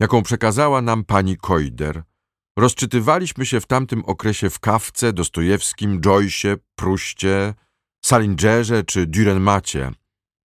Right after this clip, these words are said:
Działał dyskusyjny klub filmowy, teatr etiud poetyckich oraz klub sportowy. Byliśmy przygotowywani do udziału w różnego typu olimpiadach, konkursach, występach.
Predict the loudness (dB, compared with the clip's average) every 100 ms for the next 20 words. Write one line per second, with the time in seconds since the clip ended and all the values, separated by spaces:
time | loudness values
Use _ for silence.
0 | _ _ 2 4 6 2 0 -4 -2 -2
1 | -2 -2 2 2 2 -4 0 0 0 -2
2 | -4 -8 _ _ 4 4 2 -2 -4 -4
3 | -4 -8 -4 -2 -2 -2 -4 -6 -8 -10
4 | -10 _ _ _ _ 0 2 2 2 2
5 | 2 -2 -4 -2 -4 -4 -8 -14 -18 _
6 | _ 0 0 0 -6 -6 -4 -4 -2 -2
7 | -2 -2 -2 -2 -2 -2 0 0 0 -4
8 | -8 _ _ _ _ -2 0 2 0 -2
9 | -2 -6 -6 -4 -2 -2 0 0 0 -6
10 | -6 -8 -4 -4 -4 -4 -6 -4 -4 0
11 | 2 0 -4 -8 -10